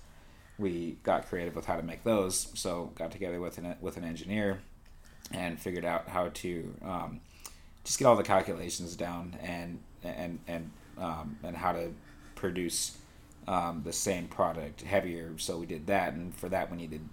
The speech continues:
um, a bunch of steel supplies. Steel supplies were about a little over a thousand dollars, and we, and we had been bootstrapping everything up to that point because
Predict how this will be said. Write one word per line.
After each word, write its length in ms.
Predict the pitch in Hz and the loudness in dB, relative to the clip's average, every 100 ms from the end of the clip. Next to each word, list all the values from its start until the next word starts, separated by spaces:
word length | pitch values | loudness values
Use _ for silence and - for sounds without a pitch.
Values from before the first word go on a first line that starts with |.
| - | -6
um, 320 | 73 76 76 | -6 -4 -6
a 40 | 80 | -6
bunch 160 | - | -6
of 60 | - | -4
steel 240 | - 135 | 2 2
supplies. 540 | - 104 104 98 92 - - - - - - - | 2 2 4 4 2 -2 -14 -16 -16 -16 -16 -12
Steel 240 | - 120 110 | 0 4 4
supplies 480 | 107 - 98 92 | 6 8 10 8
were 160 | 95 92 | 4 2
about 420 | 90 92 90 85 - - - | 6 6 6 2 -4 -14 -6
a 20 | |
little 180 | 92 92 | 0 4
over 200 | 92 90 | 4 2
a 40 | 87 | 0
thousand 420 | 90 90 87 87 | 0 -2 -2 0
dollars, 560 | 85 85 85 85 - - | 2 2 0 -2 -4 -4
and 360 | 87 82 82 - - 90 | -4 -4 -6 -8 -8 -6
we, 100 | 92 - | -6 -4
and 180 | 90 85 | -4 2
we 200 | 98 92 - | 2 2 2
had 320 | 92 - - | 0 0 -4
been 180 | 87 87 | -4 2
bootstrapping 600 | 98 85 101 92 87 87 | 2 2 2 2 2 -2
everything 320 | 85 85 85 | -2 -4 -6
up 100 | 76 | -8
to 60 | 80 | -8
that 180 | 80 - | -8 -8
point 300 | - 80 73 | -8 -8 -10
because 380 | - - 85 | -6 -4 -4